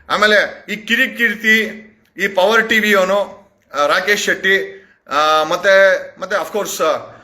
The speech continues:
ಆ, ಈ, ಏನೋ ವಿಶ್ವವಾಣಿಯ, ಆ, ವಿಶ್ವೇಶ್ವರಯ್ಯ ಭಟ್ ಆಗಿರ್ಬೋದು, ಆ, ಸಾಕಷ್ಟು ಜನ, ಮತ್ತೆ ಅವ್ರ,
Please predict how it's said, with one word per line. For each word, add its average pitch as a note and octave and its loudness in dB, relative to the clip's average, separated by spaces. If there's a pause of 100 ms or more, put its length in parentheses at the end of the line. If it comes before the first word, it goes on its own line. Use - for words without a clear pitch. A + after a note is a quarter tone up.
(160)
ಆ, C#3 0
ಈ, F3+ 2
ಏನೋ C#3 2
ವಿಶ್ವವಾಣಿಯ, G3+ 2 (680)
ಆ, D3 -4
ವಿಶ್ವೇಶ್ವರಯ್ಯ F#3 0
ಭಟ್ F3 -2
ಆಗಿರ್ಬೋದು, D#3+ -4 (300)
ಆ, D#3+ 2
ಸಾಕಷ್ಟು A3 0
ಜನ, A3 0 (260)
ಮತ್ತೆ G3 -4
ಅವ್ರ, F#3 0